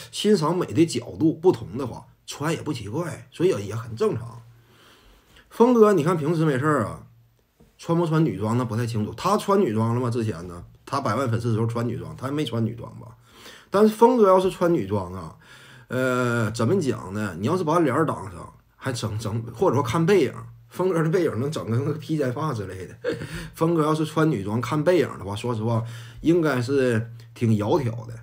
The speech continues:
跟这个凯文杜兰特穿女装，我感觉差不多效果。如果说他这个不给你正脸儿，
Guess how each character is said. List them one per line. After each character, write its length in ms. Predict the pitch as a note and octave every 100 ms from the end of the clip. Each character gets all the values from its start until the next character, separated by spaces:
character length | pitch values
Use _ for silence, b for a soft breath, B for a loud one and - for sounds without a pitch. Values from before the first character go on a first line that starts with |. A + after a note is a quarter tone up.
| -
跟 180 | - D3
这 80 | E3+
个 60 | F3+
凯 200 | - A2+
文 100 | C#3
杜 100 | F3
兰 120 | E3+
特 120 | G3
穿 280 | E3 - C#3
女 120 | A2+
装， 160 | F#2+ A2
我 100 | C3
感 80 | F#2+
觉 80 |
差 200 | - C3+
不 100 | B2
多 140 | A2+ A#2 -
效 180 | - A2+
果。 160 | F#2+ - -
如 100 | -
果 120 | F3 C#3
说 120 | D#3
他 200 | D3+ C#3
这 140 | D#3+
个 240 | C#3 B2 A2 B B
不 120 | F3+
给 100 | D#3+
你 120 | D#3+
正 180 | A#2+ E3
脸 120 | B2
儿， 180 | E2 -